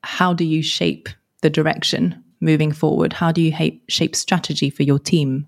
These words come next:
for a project, or in my case, for the company? Who needs to be involved? What does inspiring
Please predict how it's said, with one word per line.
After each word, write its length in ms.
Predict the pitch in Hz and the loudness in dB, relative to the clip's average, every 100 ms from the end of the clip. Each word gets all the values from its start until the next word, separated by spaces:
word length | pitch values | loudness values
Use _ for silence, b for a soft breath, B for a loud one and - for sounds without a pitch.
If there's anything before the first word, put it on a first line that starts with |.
| _ | _
for 480 | - 143 135 135 139 B B - | -2 0 2 -2 -6 B B -10
a 40 | |
project, 560 | - 160 147 - - - | 0 0 0 -4 -4 -4
or 140 | 151 | 0
in 80 | 147 | 2
my 160 | 151 147 | 0 0
case, 320 | - - - | -2 -4 -4
for 100 | - | -8
the 100 | 160 | -8
company? 540 | - 165 151 165 165 B B B B - | 0 2 2 -2 -4 B B B B 4
Who 140 | 170 | 4
needs 260 | 165 156 - | 4 -2 -2
to 80 | |
be 160 | 151 151 | 0 2
involved? 640 | 147 147 151 139 147 - - b b b _ _ _ _ _ _ _ - | 2 2 2 2 -4 -10 -16 b b b _ _ _ _ _ _ _ -4
What 380 | 160 175 - - | 2 2 0 -2
does 460 | 170 160 151 147 - _ _ | 2 2 0 -4 -10 _ _
inspiring 960 | 170 160 - - 160 160 151 156 151 | -2 -2 -2 0 0 0 -2 -2 -4